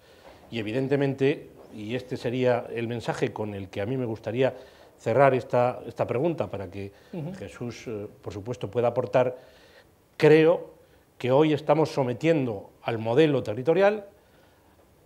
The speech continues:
Speaker 1: a esa prueba de carga que en algún momento tenía que llegar, cuando hemos asumido ya buena parte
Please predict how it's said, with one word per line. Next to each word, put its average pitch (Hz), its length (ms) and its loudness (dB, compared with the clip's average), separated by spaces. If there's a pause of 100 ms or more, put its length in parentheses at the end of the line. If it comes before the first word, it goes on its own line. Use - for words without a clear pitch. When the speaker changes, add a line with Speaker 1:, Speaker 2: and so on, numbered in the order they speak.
Speaker 1:
a 120 140 0
esa 143 240 0
prueba 147 280 8
de 117 120 2
carga 180 480 4 (480)
que 127 140 -2
en 113 80 -2
algún 123 260 0
momento 143 360 2
tenía 123 300 -4
que 113 140 -6
llegar, 151 420 -4 (880)
cuando 104 680 -6 (260)
hemos 123 200 -4
asumido 127 380 -2
ya 135 340 4 (380)
buena 131 300 0
parte 117 500 2